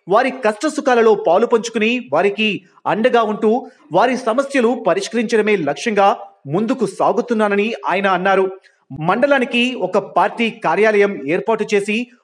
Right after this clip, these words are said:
వారంలో ఒక రోజు పార్టీ కార్యాలయంలో ప్రజలకు అందుబాటులో ఉంటాను అన్నారు. ఇక నుండి ఏ మండల సమస్యలు ఆ మండలంలోనే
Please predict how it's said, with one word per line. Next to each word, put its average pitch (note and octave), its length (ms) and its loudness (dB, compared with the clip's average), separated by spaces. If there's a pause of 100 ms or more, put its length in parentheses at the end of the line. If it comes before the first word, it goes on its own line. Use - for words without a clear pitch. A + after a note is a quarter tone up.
(120)
వారంలో A3+ 520 4
ఒక A3 360 -2
రోజు G3 460 4 (300)
పార్టీ A3 340 2
కార్యాలయంలో G3+ 880 2
ప్రజలకు G3+ 520 2
అందుబాటులో G3+ 480 0
ఉంటాను F3+ 500 0
అన్నారు. F#3+ 320 4 (400)
ఇక D#3 140 -2
నుండి G#3 420 0 (220)
ఏ F3+ 260 4
మండల G#3 380 0
సమస్యలు G#3 680 0
ఆ D#3+ 120 2
మండలంలోనే G3 720 0